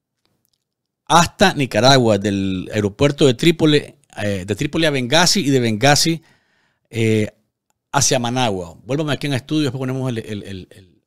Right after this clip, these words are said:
el vuelo, doña Dick. Fíjense bien qué, qué interesante. El sábado llegaron poco más de trescientos ciudadanos de la India en un primer vuelo de, eh, Gadames Airlines. Hoy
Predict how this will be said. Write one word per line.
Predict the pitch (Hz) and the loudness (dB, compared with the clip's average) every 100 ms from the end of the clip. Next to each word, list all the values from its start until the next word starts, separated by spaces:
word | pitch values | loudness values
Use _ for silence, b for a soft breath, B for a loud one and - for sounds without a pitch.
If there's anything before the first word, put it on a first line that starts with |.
| _ _ _ _ _ | _ _ _ _ _
el | 92 | -16
vuelo, | 104 120 92 | -8 -6 -6
doña | 82 | -14
Dick. | 82 _ _ _ _ _ _ _ _ _ _ _ | -20 _ _ _ _ _ _ _ _ _ _ _
Fíjense | 139 165 185 | -10 -6 -4
bien | 175 | -4
qué, | 151 170 - | -4 -8 -8
qué | - | -12
interesante. | 156 170 147 - 135 113 - _ _ _ _ _ | -10 -6 -4 -2 -2 -6 -16 _ _ _ _ _
El | 107 | -8
sábado | - 156 160 170 | 0 2 2 2
llegaron | 151 131 139 156 151 151 _ _ _ _ _ - | 0 0 -2 -4 -8 -14 _ _ _ _ _ -10
poco | 143 151 | -6 -4
más | 151 | -4
de | 151 | -4
trescientos | 165 - 143 147 143 151 - _ _ | -6 -6 -6 -8 -10 -12 -12 _ _
ciudadanos | 131 123 131 143 | -8 -4 -4 -4
de | |
la | 123 | -4
India | 117 156 135 107 95 _ _ _ _ _ _ _ _ _ _ _ _ _ _ | -4 -4 -4 -6 -10 _ _ _ _ _ _ _ _ _ _ _ _ _ _
en | 131 120 | -6 -2
un | |
primer | 131 127 123 | -2 -2 -4
vuelo | 110 120 127 - _ _ | -4 -4 -4 -12 _ _
de, | 98 113 123 143 _ _ _ _ _ _ _ | -4 2 2 0 _ _ _ _ _ _ _
eh, | - 113 107 104 | -6 -2 0 -2
Gadames | 95 117 107 120 131 - | 2 2 4 2 0 6
Airlines. | 143 127 92 71 - _ _ _ _ _ _ _ _ _ _ _ _ _ _ _ _ _ | 6 4 -4 -8 -18 _ _ _ _ _ _ _ _ _ _ _ _ _ _ _ _ _
Hoy | - 170 190 220 214 | 6 8 8 4 -4